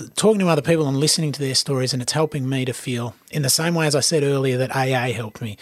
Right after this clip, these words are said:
going to a room full of alkies, and if you're an alkie, that is, you go into a room of, of others like you, and you suddenly hear the,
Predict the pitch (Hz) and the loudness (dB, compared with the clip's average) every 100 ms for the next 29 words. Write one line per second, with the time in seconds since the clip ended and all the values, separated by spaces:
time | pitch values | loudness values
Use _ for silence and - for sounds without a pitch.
0 | - - - - 160 165 151 135 147 143 | -14 -14 -6 2 4 4 4 2 2 0
1 | 151 127 127 135 - 117 139 - - - | 0 2 2 2 -2 -6 -6 -10 -16 -20
2 | - - _ _ _ _ 131 131 - 131 | -20 -20 _ _ _ _ -4 -2 -4 -4
3 | 123 101 127 - 92 104 120 131 - 131 | -2 0 -2 -2 -6 -6 -6 -6 -8 -6
4 | 120 135 127 120 113 123 120 127 - 127 | 0 2 2 2 0 0 -2 -4 -2 0
5 | 139 131 139 131 120 135 131 - 147 135 | 2 2 4 2 2 2 2 2 2 2
6 | 131 131 127 - - 160 160 156 147 120 | 2 0 0 0 2 2 2 2 0 -4
7 | - - 175 165 156 135 135 | -6 -4 2 2 2 0 -4